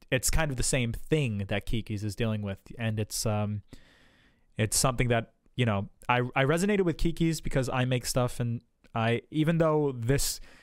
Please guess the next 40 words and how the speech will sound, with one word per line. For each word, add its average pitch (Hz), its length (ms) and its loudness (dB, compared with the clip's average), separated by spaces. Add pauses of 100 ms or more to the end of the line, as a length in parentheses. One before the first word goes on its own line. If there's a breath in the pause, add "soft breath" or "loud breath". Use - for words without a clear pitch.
(140)
you 117 60 0
know, 104 180 2
I'm 156 140 4
never 165 200 4
gonna 135 200 2
make 123 320 -2
cool 123 340 2
planes 107 680 0
<laughs> - 20 4
or, 147 380 2
like, 110 220 0
weapons 113 520 -2 (300 loud breath)
of 101 200 -2
war, 104 460 0 (300 loud breath)
so 98 300 0
I 110 120 2
might 127 140 2
not 117 140 2
be 127 100 4
able 120 120 4
to 113 240 0 (100)
relate 120 380 2
to 110 320 0
this 113 200 -2
movie 110 200 0
in 107 60 2
that 143 180 0
sense, 104 280 -2
but, 110 240 -2 (420 loud breath)
um, 127 260 0 (220)
I 190 80 4
do 294 140 2
relate 240 260 2
to 208 120 2
it 165 60 0
in 147 80 -2
the 143 60 2
sense 139 280 0
of, 120 100 0
like, 107 280 0